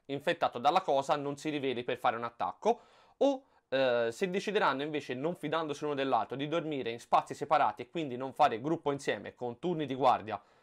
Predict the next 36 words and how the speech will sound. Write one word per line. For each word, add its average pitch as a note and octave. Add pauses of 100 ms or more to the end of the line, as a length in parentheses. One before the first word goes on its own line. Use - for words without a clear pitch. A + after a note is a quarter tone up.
(220)
per D3+
la F#3
notte, F#3 (280)
se G#3+
dovessero G3
dormire F#3
separati, A3
tutti -
e G3
due F3+
i -
giocatori D#3+
o C3
più G#3+
che C#3
dormiranno C#3
separati G#3
dovranno C#3
pescare C3
una D#3+
carta B2+ (200)
vulnerabilità, D3+
perché -
è A2+
in G#2
quel C#3+
momento B2
che A2+
la G#2+
cosa G#2
li G#2+
attaccherà. F#2 (1160)
Quando B3
il F#3+
cane B2
arriverà C#3+